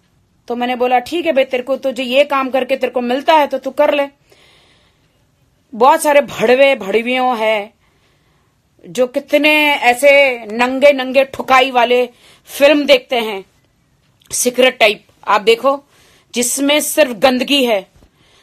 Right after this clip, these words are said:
तब देश खराब नहीं होता। इतने बच-, पांच पांच, दस दस साल की र-, लड़कियों का रेप करते, तब देश खराब नहीं होता। बारह बारह साल के बच्चे खराब नहीं होते? हाँ,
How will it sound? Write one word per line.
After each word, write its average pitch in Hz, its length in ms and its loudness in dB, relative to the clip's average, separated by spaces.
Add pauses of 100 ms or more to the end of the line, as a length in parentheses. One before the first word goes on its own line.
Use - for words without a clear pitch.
(160)
तब 240 120 4
देश 269 260 4
खराब 269 300 2
नहीं 302 160 0
होता। 269 340 0 (1200)
इतने 277 340 0
बच-, 254 280 -4
पांच 262 260 2
पांच, 285 280 0
दस 247 180 2
दस 302 200 0
साल 277 160 4
की 294 120 -2
र-, 247 280 0
लड़कियों 247 420 0
का 294 120 4
रेप 247 360 0
करते, 277 240 0
तब 269 140 0
देश 277 280 2
खराब 294 320 4
नहीं 320 160 0
होता। 294 360 0 (1500)
बारह 254 280 4
बारह 285 180 4
साल 277 240 0
के 294 100 0
बच्चे 277 240 0
खराब 285 340 4
नहीं 349 140 2
होते? 269 360 0 (1000)
हाँ, 311 340 4